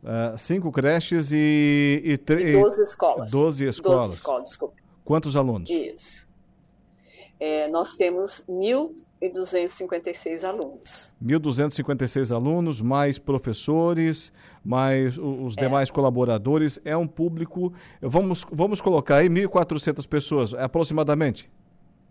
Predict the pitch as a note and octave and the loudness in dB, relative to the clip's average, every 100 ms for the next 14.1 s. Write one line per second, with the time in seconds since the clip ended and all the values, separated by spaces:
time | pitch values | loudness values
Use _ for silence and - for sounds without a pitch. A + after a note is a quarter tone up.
0 | _ _ _ _ _ _ _ _ _ _ | _ _ _ _ _ _ _ _ _ _
1 | _ _ _ _ - - E3 - D#3 D#3 | _ _ _ _ -14 -4 -2 -2 -4 -6
2 | - B3+ B3+ G3 C4 - C#3 - - - | -4 -6 -4 -4 -6 -6 -6 -6 -12 -14
3 | - - - A#2+ C#3 - E3+ E3 C3 A2+ | -16 -16 -4 0 2 4 2 2 0 2
4 | D#3+ F3+ F#3 E3+ - - G3 B3 C4+ - | 2 2 2 2 -2 -4 0 2 2 2
5 | F3+ F3 E3+ C#3 D3 D3+ E3 F3+ B3 C#4+ | 4 6 6 4 0 -4 -4 -2 0 -2
6 | - A3+ A#3+ - G#3 - - - - E3+ | -4 -4 -4 -2 -2 -2 -6 -8 -10 -8
7 | F3 E3+ D#3+ C#3+ D3 D3+ F3+ C3 - B2+ | -4 -4 -4 -2 -2 -2 -4 -4 -2 0
8 | C#3+ D#3+ F#3 F#3+ D3 A2+ D#3+ E3+ F3 G3 | 2 0 -2 0 -2 0 -2 -4 -8 -10
9 | G3 - F3+ F3 F3 A#2 B2+ C#3 C3 B2+ | -4 2 2 0 -4 -4 -4 -4 -4 -4
10 | - C3+ C#3 C3+ D3+ E3+ F3 D#3+ D3 C#3+ | -6 0 0 2 0 -2 -2 2 4 4
11 | D#3+ D3+ C3 D3 E3 D#3 D3+ D3+ C3+ - | 2 2 4 6 6 2 2 2 0 0
12 | D3+ E3 C#3+ C3 C#3 C3+ D3+ D3+ D3 C#3 | 0 0 0 -2 -2 0 0 0 0 -2
13 | B2+ A#2+ - E3 B2 A#2+ C3+ A#2 G#2+ G2+ | -4 -4 0 0 0 -4 -4 -6 -8 -8
14 | A2 | -12